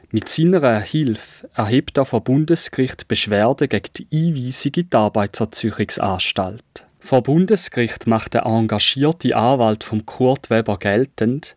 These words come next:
dass das kantonale Zürcher Versorgungsgesetz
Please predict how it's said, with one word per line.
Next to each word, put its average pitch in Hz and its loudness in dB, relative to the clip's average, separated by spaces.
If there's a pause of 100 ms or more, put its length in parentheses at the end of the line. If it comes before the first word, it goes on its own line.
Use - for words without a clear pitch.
dass - -2
das - -2
kantonale 123 0
Zürcher 147 0
Versorgungsgesetz - -2